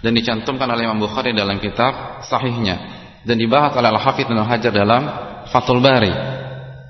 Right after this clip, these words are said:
Beliau adalah perawi yang meriwayatkan hadis ini dari Utsman bin Affan. Dari hadis ini dari seorang sahabat yang bernama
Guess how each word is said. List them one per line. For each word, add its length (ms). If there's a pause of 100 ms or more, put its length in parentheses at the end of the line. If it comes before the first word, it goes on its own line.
(800)
Beliau 320
adalah 720 (320)
perawi 800 (320)
yang 160
meriwayatkan 800
hadis 400
ini 240
dari 400 (400)
Utsman 400
bin 80
Affan. 640 (1400)
Dari 240
hadis 240
ini 480
dari 240
seorang 320
sahabat 480
yang 80
bernama 720